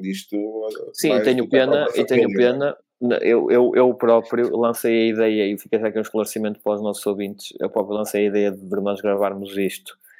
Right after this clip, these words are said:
Speaker 2: eh, depois da corrida. Primeiro, para obrigar, para obrigar, eh,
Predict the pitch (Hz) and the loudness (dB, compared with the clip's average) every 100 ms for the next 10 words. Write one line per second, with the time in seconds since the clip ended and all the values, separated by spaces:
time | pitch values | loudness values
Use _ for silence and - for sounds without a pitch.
0 | _ _ _ - 104 98 95 92 80 62 | _ _ _ -2 2 2 2 0 -2 -2
1 | 58 78 98 101 - 104 104 - 117 110 | -4 -4 -4 -2 0 2 0 -2 0 2
2 | 107 - 147 170 170 147 _ _ _ - | 0 0 0 2 0 -4 _ _ _ -2
3 | 110 113 117 110 87 - 107 110 107 107 | 0 2 2 2 -2 0 2 2 2 2
4 | 107 104 104 | 2 -2 -4